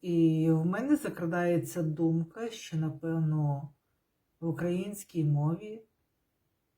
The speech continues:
в жодному зі словників немає такого слова, яке точно відповідало би тим потворам,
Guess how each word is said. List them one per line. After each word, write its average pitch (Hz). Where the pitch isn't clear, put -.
в 160
жодному 180
зі 160
словників 165
немає 196
такого 165
слова, 170
яке 175
точно 233
відповідало 190
би 165
тим 170
потворам, 156